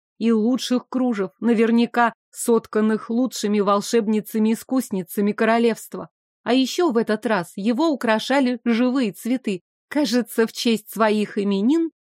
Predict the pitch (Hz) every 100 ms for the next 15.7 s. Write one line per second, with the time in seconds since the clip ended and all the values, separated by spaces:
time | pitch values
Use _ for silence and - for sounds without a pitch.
0 | _ - 226 233 339 320 277 240 - 262
1 | 285 233 214 233 254 _ - 214 233 233
2 | 220 190 185 190 - _ _ - - 254
3 | 254 254 247 233 - 214 320 - _ -
4 | 233 240 226 269 269 254 254 247 214 233
5 | 220 220 262 233 220 - 226 214 208 -
6 | 214 240 - 202 - 214 226 220 233 233
7 | 208 - 214 220 220 220 196 175 - _
8 | _ - 277 269 285 277 233 269 240 -
9 | 226 - 226 247 254 233 240 240 247 247
10 | 262 - 330 320 - 202 247 285 262 247
11 | 247 - 226 226 - - 294 269 - -
12 | 220 - 226 247 247 240 - _ - -
13 | - 262 262 247 247 247 233 254 277 294
14 | - 202 214 208 220 220 285 269 262 247
15 | 233 214 - 254 254 262